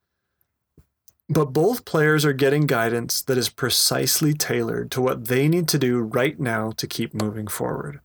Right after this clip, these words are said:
So right now, we don't need a big change in the church. If we did, we would have got one. What we need right now is to prepare ourselves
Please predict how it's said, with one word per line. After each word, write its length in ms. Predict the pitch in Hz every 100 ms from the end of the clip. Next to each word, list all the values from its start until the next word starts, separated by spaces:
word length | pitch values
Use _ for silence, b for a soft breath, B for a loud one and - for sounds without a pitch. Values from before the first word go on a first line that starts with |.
| - - _ _ _ _ _ _ _ - - _ _ _ -
So 200 | - 156
right 240 | 180 208
now, 400 | 165 165 196 196 -
we 160 | 165
don't 200 | 196 202
need 180 | 185 220
a 60 | 208
big 220 | 139 131
change 340 | - 127 120
in 80 | 117
the 80 | 110
church. 540 | - - - - - _ _ _ _ _ -
If 180 | 123 139
we 100 | 117
did, 300 | 147 165 135
we 160 | 139
would 140 | 143 165
have 100 | 156
got 260 | 156 185
one. 260 | 120 110 107 _ _ _ _ _ _ _ _ -
What 180 | 139 147
we 140 | 151
need 220 | 151 156
right 200 | 143 127
now 280 | 135 156 151
is 100 | 143
to 120 | - 143
prepare 480 | 135 - 131 123
ourselves 920 | 123 104 - 139 131 113 104 - -